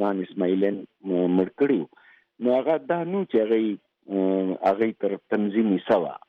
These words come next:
خو دوی هسې همدردۍ نه دي. څنګه چې دا پوره دنیا نه خلک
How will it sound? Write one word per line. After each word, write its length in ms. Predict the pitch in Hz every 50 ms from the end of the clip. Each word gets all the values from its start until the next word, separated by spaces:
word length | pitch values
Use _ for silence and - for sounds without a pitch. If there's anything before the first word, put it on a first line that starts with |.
| _ _
خو 120 | - 110 107 110
دوی 100 | 156 156 - 151
هسې 200 | 180 - - 139 117
همدردۍ 460 | 104 98 98 95 101 98 92 95 107 107 107
نه 60 | 104 101 98
دي. 80 | 98 -
څنګه 200 | - 120 120 110 104 101
چې 60 | 104 98
دا 60 | 110 98 - -
پوره 180 | 107 107 113 104 95 104
دنیا 300 | 101 101 98 104 107 110 110 107
نه 100 | 98 80 - _ _ _ _ _ _ _ _ _ _ -
خلک 280 | 113 107 107 101 98